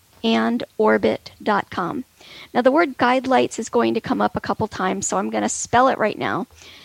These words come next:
It's just how it sounds, but it's plural. So it's guide, G U I D E, lights, L I G H T S. So the website for finding out more about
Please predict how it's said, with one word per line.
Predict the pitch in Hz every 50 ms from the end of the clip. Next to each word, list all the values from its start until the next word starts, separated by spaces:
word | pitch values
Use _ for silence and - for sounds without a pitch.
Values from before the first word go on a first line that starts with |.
| - - - -
It's | 233 226 - - - - _ - -
just | - - 254 254 - -
how | 311 294 294
it | 294 -
sounds, | - - 240 226 196 208 226 226 214 - - -
but | 208 - 214 202
it's | 220 - - - _ -
plural. | - - - 220 208 190 170 - - 101 -
So | - - - 233 208
it's | 165 - - - - - - -
guide, | 214 196 196 202 - 214 269 311 370 359 - _ _ - - _ _ _ -
G | 285 - 226
U | 233 233 247 254 262 262
I | - - 226 233 233
D | 226 208 254 247 -
E, | - - 208 208 208 220 233 - _ _ -
lights, | 202 196 185 185 196 202 - - - - - - - _ -
L | 226 226 233 - -
I | 220 220 214
G | 202 190 - - 214 214 -
H | - 220 208 202 - - -
T | - - 226 190 - -
S. | - - - - - - - - _ _ _ _ - - _ _ _ _ _ _ _ _ _ _ _ _ -
So | - - 262
the | 262 254
website | 247 262 285 277 - - 349 302 302 -
for | - - - - 247 - 262 254 254 254 247 247 - _ _ _ _ _ _ _ _ _ _ _ _ _ _ _ _ _
finding | - - 269 269 285 294 285 269
out | 254 - -
more | - 240 240 233 233 233
about | 226 233 226 214 -